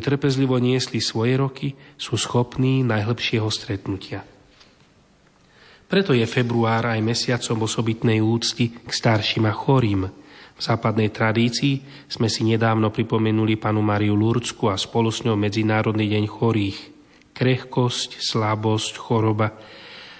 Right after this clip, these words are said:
to všetko sa v očiach sveta môže javiť ako strata hodnoty. No v Božích očiach je to priestor na stretnutie.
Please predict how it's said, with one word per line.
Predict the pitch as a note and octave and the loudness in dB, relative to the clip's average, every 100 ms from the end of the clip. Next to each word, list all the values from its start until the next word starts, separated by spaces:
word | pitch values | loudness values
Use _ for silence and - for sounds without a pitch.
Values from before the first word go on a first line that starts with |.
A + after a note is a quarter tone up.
| - | -4
to | - C#3 | 0 2
všetko | F#3 F3+ E3 | 2 2 2
sa | - | 2
v | A2 C3+ | 0 0
očiach | - B2 - | 0 -2 -2
sveta | - B2 C3 C3+ B2 B2 | -2 0 2 0 0 0
môže | A2+ A#2+ A#2 | 2 2 2
javiť | A#2 A2+ A2+ A2 | 2 2 0 -2
ako | - - | -2 -4
strata | - A#2 A2+ A2 | 0 0 0 0
hodnoty. | A2 G#2+ G#2 G2 A2+ - - _ - - _ _ C3 | 0 2 0 -2 -8 -10 -20 _ -20 -20 _ _ 2
No | A2+ | 2
v | G#2+ | 4
Božích | C3 B2 A2 | 2 2 0
očiach | G2+ - G#2 G2+ - | -2 -2 -4 -4 -4
je | A2+ | -2
to | G#2 G2+ | -2 -2
priestor | - A2 A#2 - - B2 B2 - - A2 | 0 2 2 0 0 0 0 -6 -6 -4
na | G2+ | -4
stretnutie. | - - G#2 G#2 G2 - G#2+ | -6 -8 -6 -6 -6 -6 -8